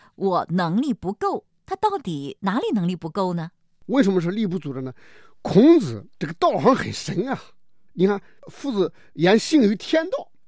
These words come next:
Speaker 2: 这个我们不可得而闻哎。甚至他用那个天来做比喻，啊，“天何言哉？四十行焉，百无行也。天何言哉？”那就是说，有的时候这个孔子有一些他没有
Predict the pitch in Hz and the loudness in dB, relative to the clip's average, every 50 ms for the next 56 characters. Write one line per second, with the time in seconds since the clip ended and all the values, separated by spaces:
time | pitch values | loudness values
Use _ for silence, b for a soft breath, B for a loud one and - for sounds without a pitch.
0 | - - - - - - - 113 101 107 107 104 110 110 117 123 120 - - 120 | -20 -20 -20 -16 -14 -14 -12 -14 -14 -14 -12 -10 -8 -8 -6 -8 -8 -10 -12 -10
1 | - 131 - 131 120 117 110 98 98 98 110 101 98 - - - - - - - | -10 -8 -8 -8 -10 -10 -12 -14 -14 -14 -14 -16 -16 -18 -20 -20 -20 -20 -20 -20
2 | - - - - - 254 190 170 156 233 185 - - - - - 170 165 156 151 | -20 -18 -6 0 2 4 4 4 4 4 4 2 2 -6 -8 -4 0 2 2 2
3 | 143 139 127 - - - - 170 196 - - - - - - - - - 120 117 | 2 2 0 -2 -6 -2 0 2 2 0 -2 -8 -18 -20 -20 -20 -16 -12 -10 -8
4 | 120 113 - - - 160 135 104 123 117 107 104 104 - - - - - - - | -8 -8 -10 -8 -8 -8 -6 -6 -8 -10 -10 -12 -12 -14 -16 -20 -20 -20 -20 -20
5 | - - - - - - - 156 160 151 - - 294 302 226 220 220 202 190 175 | -20 -20 -20 -20 -18 -12 -8 -6 -6 -4 4 6 6 8 8 8 6 6 4 4
6 | 160 156 139 - - 180 147 143 117 127 131 131 127 120 - 110 101 98 104 - | 2 -2 -4 -6 -8 -8 -8 -8 -6 -4 -4 -4 -6 -6 -10 -12 -12 -12 -14 -12
7 | 120 110 104 85 - - - 247 294 202 185 147 110 107 107 101 98 - - - | -12 -12 -12 -14 -14 -10 -8 -6 -4 -4 -4 -6 -8 -10 -14 -18 -20 -20 -20 -20
8 | - - - - - - - - - - - 254 277 285 320 302 302 302 277 214 | -20 -20 -20 -20 -20 -20 -20 -20 -20 -12 -8 -6 -2 -2 0 0 2 2 2 2
9 | 190 226 269 254 269 269 269 233 262 220 220 - - - 262 277 240 254 233 B | 2 2 2 0 -2 -2 -2 -4 -6 -10 -10 -8 -6 -4 -4 -2 -2 -2 -4 B
10 | B B B B B - - - - - - 190 185 165 165 180 254 294 269 - | B B B B B -20 -20 -20 -20 -10 -2 0 2 2 2 2 2 0 -2 -2
11 | - 277 269 262 - - - - - - - - 180 165 156 165 254 302 320 254 | -2 -4 -4 -4 -8 -14 -20 -20 -20 -14 -8 -6 -2 0 2 4 4 4 4 2
12 | 123 101 | -2 -6